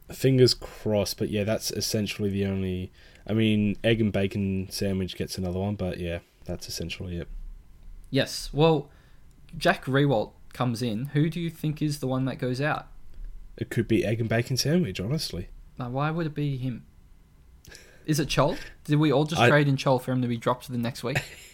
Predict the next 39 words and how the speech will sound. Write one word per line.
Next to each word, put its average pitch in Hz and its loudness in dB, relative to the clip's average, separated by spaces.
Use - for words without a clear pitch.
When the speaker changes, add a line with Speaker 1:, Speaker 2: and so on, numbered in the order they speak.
Speaker 1:
It 180 8
could 143 -2
be. 107 2
Uh, 123 2
Chol's 294 10
important, 123 6
though. 90 -2
I, - 2
I - 0
don't 196 4
know. 120 4
It 95 0
could, 151 0
it 127 -4
could 175 8
genuinely 147 8
be 120 8
a 110 8
host 107 0
of 98 -2
players 98 0
on 104 -2
that 98 -4
interchange 90 -8
bench. 87 -6
I'm, 107 0
I'm 117 2
actually 107 2
not 104 0
willing 98 0
to - -2
even 92 0
make 92 -4
a - -10
decision 95 -4
on 90 -2
this 87 -6
one 95 -4
'cause 101 -4